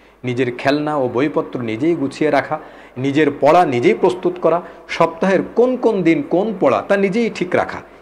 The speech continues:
এই বিষয়টিগুলো শিশুর উপরে ছেড়ে দিন। তাকে বলুন যে তার পড়া যেন সে নিজেই ঠিক রাখে এবং কোন দিন কোন পড়া আপনি তাকে বলবেন না, সে পড়া তাকে বলতে বলুন, তার কাছে জিজ্ঞেস করুন,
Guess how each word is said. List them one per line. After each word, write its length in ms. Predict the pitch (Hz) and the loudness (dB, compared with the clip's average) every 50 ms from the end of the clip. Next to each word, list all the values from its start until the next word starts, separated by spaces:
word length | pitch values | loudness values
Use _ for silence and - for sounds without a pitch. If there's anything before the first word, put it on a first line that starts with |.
| - | -6
এই 100 | 147 151 | -4 -2
বিষয়টিগুলো 540 | 160 170 - - 196 185 247 190 214 185 180 | -2 -2 -2 -2 -4 -4 -4 -4 0 0 0
শিশুর 300 | 180 - 185 - 247 233 | 0 0 -4 -4 -4 -4
উপরে 160 | 220 269 226 - | -2 -4 -4 -4
ছেড়ে 260 | - - 254 233 208 135 | 0 2 2 4 4 2
দিন। 160 | 104 95 87 - - - - - - - - - - | 0 -4 -6 -8 -14 -18 -20 -20 -20 -20 -20 -8 -4
তাকে 220 | - 147 - 220 | -4 -2 0 0
বলুন 420 | 180 139 160 214 233 180 123 - - - - - - - - | 0 2 2 4 4 2 0 0 -6 -14 -18 -20 -20 -14 -6
যে 80 | 131 131 127 - | -6 -6 -2 0
তার 200 | 151 165 208 220 220 | 2 2 2 0 0
পড়া 160 | 185 170 185 | 0 2 2
যেন 180 | 185 180 175 160 | 2 0 0 -2
সে 160 | 143 - 156 | -2 -2 -2
নিজেই 320 | 139 131 131 147 202 196 175 180 | -2 -2 -2 -2 -2 -2 -2 -4
ঠিক 200 | - - - - | -4 -6 -4 -4
রাখে 220 | 98 - - - | -6 -6 -8 -12
এবং 260 | - 117 151 165 165 160 - | -10 -6 -6 -6 -6 -6 -2
কোন 260 | - 190 208 208 208 196 | 0 0 0 0 0 0
দিন 200 | 233 240 240 226 | 0 0 0 0
কোন 300 | - 190 190 202 208 190 | 2 2 2 2 0 0
পড়া 220 | - 143 117 92 92 - - | 2 2 2 2 -2 -4 -4
আপনি 240 | 123 139 - 202 190 | -4 -4 -2 -2 0
তাকে 200 | 175 151 - 127 | 0 0 -2 -2
বলবেন 320 | 110 113 110 104 101 98 | -2 -2 -4 -2 -2 -4
না, 160 | 98 95 92 - - - - - - | -4 -4 -10 -10 -12 -18 -20 -18 -10
সে 160 | - - 170 | -4 -4 -2
পড়া 240 | 165 165 170 175 170 | 2 2 2 2 2
তাকে 320 | 175 - 156 143 - 214 | 0 0 -2 0 2 0
বলতে 280 | 180 147 135 117 - 110 | 2 2 0 0 -2 -2
বলুন, 280 | 101 98 95 90 90 92 - - - - - | -2 -2 -4 -4 -6 -10 -16 -20 -20 -12 -6
তার 200 | - 143 185 208 | -2 -2 -2 0
কাছে 220 | - 247 254 240 | 0 2 2 2
জিজ্ঞেস 360 | 175 147 143 127 120 120 - - | 2 2 0 0 -2 -4 -4 -2
করুন, 260 | - 101 92 90 | -6 -6 -6 -6